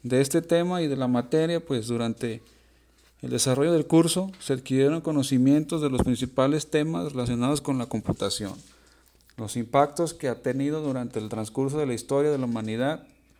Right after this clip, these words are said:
Es importante entender también cómo ha ido evolucionando la computación para así poder visualizar un, en un futuro próximo los posibles avances tecnológicos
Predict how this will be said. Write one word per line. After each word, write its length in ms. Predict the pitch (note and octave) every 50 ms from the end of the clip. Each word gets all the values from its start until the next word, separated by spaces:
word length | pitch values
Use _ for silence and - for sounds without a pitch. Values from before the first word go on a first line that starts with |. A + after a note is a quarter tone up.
| _ _ _ _ _ _ _ _ _ _
Es 200 | _ A#2 A2 D3+
importante 560 | E3 D#3 D#3 C#3+ C3+ C#3 C3+ C3+ C#3 C#3+ D#3 E3
entender 500 | D#3 D3+ - C3+ B2+ B2+ C3 C#3+ D3 C#3+
también 480 | - D3+ D3+ D#3 D#3 D#3 D#3+ E3 D#3+
cómo 300 | D#3+ - D3 D3+ D3+ D3
ha 40 | D3
ido 120 | D3+ D#3
evolucionando 600 | D#3+ D#3 D3+ C#3+ C#3 A#2 A2+ A#2 A#2+ B2+ C3+ C#3+ D3
la 100 | C#3+ C#3
computación 680 | - B2+ A#2+ B2+ A#2+ - A2 G#2+ - C3+ C#3+ D#3 D#3+
para 240 | D3 - C#3 A#2+ A2+
así 220 | A2 - C#3 C#3+
poder 420 | C#3+ - D#3 D3 C#3 C#3+ C#3+ D3+ D3+
visualizar 580 | D#3 D3 C3+ C3 B2 A#2 A#2 - - C3 C3+
un, 200 | D3 D3+ D3+ C#3 C#3 - -
en 100 | C3+ C3
un 100 | C3+ C#3+
futuro 440 | C#3 - D#3+ D#3+ - D#3+ E3 D#3+ E3
próximo 500 | - E3 E3 E3 E3 E3+ E3 E3+ E3+ E3
los 140 | D#3 C#3 C3
posibles 460 | - A#2+ A2 - C3+ C#3 D3+ D3 C3+
avances 380 | C3 C3+ C3 C3 C3 D#3 C#3 -
tecnológicos 920 | - B2+ A#2+ A2 G#2 G#2 G#2 G2+ G2 - - - - - G#2+ - - _